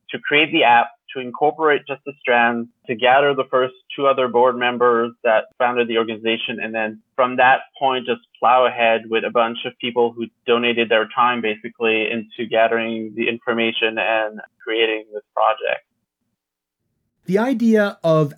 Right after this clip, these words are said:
Speaker 2: access to justice seems pretty central to the organization's work.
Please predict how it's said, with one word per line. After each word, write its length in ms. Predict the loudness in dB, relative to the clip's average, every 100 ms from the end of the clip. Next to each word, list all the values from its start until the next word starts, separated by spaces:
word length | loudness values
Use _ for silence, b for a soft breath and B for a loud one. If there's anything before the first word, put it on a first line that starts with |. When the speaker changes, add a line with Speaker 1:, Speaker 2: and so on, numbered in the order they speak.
| -6
Speaker 2:
access 580 | -4 -4 0 0 0
to 140 | -4 -8
justice 680 | -4 -2 -2 -4 -6 -8
seems 600 | -12 -10 -6 -6 -6 -8 -8
pretty 260 | -6 -4
central 480 | -4 -6 -8 -8 -10
to 100 | -10
the 140 | -8
organization's 720 | -6 -6 -6 -6 -10 -10 -14 -12
work. 440 | -12 -12 _ _